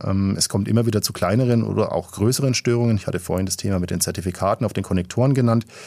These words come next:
was schwer zu vermitteln ist und was natürlich zu entsprechenden Aufwänden und Ausfällen führt, gerade jetzt im Rahmen der Pandemie, wenn die Praxen eh voll sind, ähm, was natürlich das, das Ganze nicht unbedingt nach vorne bringt. Also das ist ein, ein schwieriges Thema,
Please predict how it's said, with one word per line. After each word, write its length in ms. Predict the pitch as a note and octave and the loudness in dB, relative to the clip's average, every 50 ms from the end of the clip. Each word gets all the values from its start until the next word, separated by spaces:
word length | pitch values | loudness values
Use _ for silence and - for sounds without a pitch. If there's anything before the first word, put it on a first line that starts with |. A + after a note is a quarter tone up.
| - - - - | -20 -20 -6 -4
was 140 | - G2+ - | -2 0 0
schwer 180 | - G#3 G#3 G#3 | 2 2 2 0
zu 100 | - A2 | 0 0
vermitteln 460 | - G#2 G2 G#2+ A2 - D3 B2+ B2 | 2 2 2 4 4 4 4 4 4
ist 160 | B2 A#2 - | 4 4 2
und 80 | A2 G2 | 2 2
was 140 | G#2 - | 2 2
natürlich 340 | - A2+ - A#2 A2+ A2 - | 0 0 2 2 2 2 0
zu 140 | - - G#2+ | 0 0 2
entsprechenden 560 | G2+ G2 G2 - - G#2 G2+ F#2 A2 F#2+ F2 | 2 2 0 -2 -2 -2 0 0 0 0 0
Aufwänden 600 | C2 D2+ G2 - - - C3 B2+ B2+ - - A#2 | 0 0 -2 -2 0 0 0 0 0 0 0 0
und 120 | G2+ F2+ F2+ | 0 0 0
Ausfällen 600 | - E2+ A2 C#3 - - - A2+ A2 A2+ A#2+ A2+ | 0 0 0 0 0 0 0 2 2 2 2 0
führt, 320 | - - C3+ C3 B2+ - - - - - - - | 0 0 0 0 0 -2 -6 -20 -20 -20 -10 -4
gerade 260 | G2 F2 F#2+ A2 A#2+ | -2 0 0 2 0
jetzt 120 | - - | 0 0
im 100 | G2+ F#2+ | 0 0
Rahmen 240 | F#2 F2 G2 A2+ A2+ | 0 2 2 4 4
der 80 | A2 - | 2 2
Pandemie, 480 | - F#2+ F#2+ F2 F2+ F#2 F#2 A2 A#2+ | 0 0 0 2 2 2 4 4 2
wenn 80 | A2+ G2 | 2 0
die 80 | - | -2
Praxen 440 | - G2 F#2 F2+ - - G2+ F#2+ - | -2 -2 -2 -2 0 0 0 0 0
eh 140 | F#2 A2 C3 | 0 0 0
voll 240 | - - F#2 F#2+ F2+ | 0 0 0 0 2
sind, 240 | F#2 G#2 A2 A#2+ - - - - - - - - - - - - | 2 2 2 0 0 -6 -16 -20 -20 -20 -20 -20 -20 -20 -10 -4
ähm, 400 | G2+ G2 G2+ G#2 G2+ G2+ - - - | 0 2 4 4 4 2 2 -2 -4
was 220 | G2+ G2 F#2+ - | -2 0 0 2
natürlich 480 | A2+ G#2 - - G#2+ G#2+ G#2 F#2+ - - - _ _ _ _ _ - - _ _ _ - | 2 0 2 2 2 2 2 0 -2 -6 -14 _ _ _ _ _ -20 -20 _ _ _ -4
das, 540 | - G2 F#2+ G2 G2 F#2 - - - - - | -2 0 2 2 2 2 2 2 2 0 -2
das 160 | F#2 F#2 - | -4 -2 0
Ganze 340 | - F#2 G#2 A2 A#2 A#2 A2 | 0 2 2 2 4 4 4
nicht 240 | G#2+ A#2+ A2+ - - | 4 2 2 0 0
unbedingt 480 | A#2+ A2+ G#2+ A2 G2 G#2+ G#2 F#2+ - | 0 2 2 2 2 0 0 0 0
nach 160 | F#2+ F2+ F2+ | -2 -2 -2
vorne 300 | - - F#2 F#2 G2+ G#2+ | -2 -2 0 2 2 2
bringt. 320 | - - D2 D2+ D#2 D2 D2+ | 0 0 -4 -6 -6 -6 -6
Also 180 | D#2 D#2+ - | -4 -4 -2
das 220 | F2+ G#2 F#2 - - | 0 0 0 0 2
ist 120 | G#2 - | 2 2
ein, 260 | A2 G2+ G2 F#2+ - | 2 2 2 0 0
ein 80 | F#2 F2+ | -2 -2
schwieriges 500 | - - A#2+ C3+ D3+ E3 D#3+ D3 C3+ - | 0 2 2 2 2 2 0 0 -2 0
Thema, 360 | - C#3+ C#3 C#3+ D3 C#3+ C3+ | 0 2 2 2 2 2 0